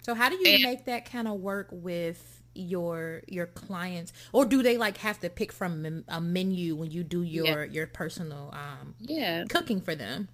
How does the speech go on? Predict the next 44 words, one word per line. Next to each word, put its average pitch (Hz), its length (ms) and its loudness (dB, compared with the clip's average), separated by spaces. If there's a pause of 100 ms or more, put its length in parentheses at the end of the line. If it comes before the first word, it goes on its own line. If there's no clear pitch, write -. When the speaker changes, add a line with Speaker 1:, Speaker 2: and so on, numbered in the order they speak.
(320)
Speaker 2:
Yeah. 254 420 6
So - 180 8
I 285 80 10
think 440 220 4
the 262 80 10
fir-, 294 200 10
usually 370 340 12
the 277 80 10
first 240 260 8
couple 220 160 10
of 214 80 8
times 202 220 10
that 185 80 8
I 180 100 10
go, 185 180 10
I'm 170 140 10
trying 214 220 8
to 196 60 8
figure 180 300 8
out 165 300 10
their 160 160 10
taste 147 280 2
buds. - 440 0
Speaker 1:
Okay. 185 180 -2 (220)
Speaker 2:
Um, 160 480 10
usually 226 460 12
the 185 120 10
first - 580 6
consultation 190 600 10
is 170 80 10
I'm 175 140 10
letting 175 240 12
them 175 100 8
try 180 200 8
a 180 40 8
couple 175 220 8
things, 170 320 8
see 202 120 8
what 175 140 10
they 180 100 10
like, 160 240 10
what 160 140 6
they 165 100 6
prefer. - 460 6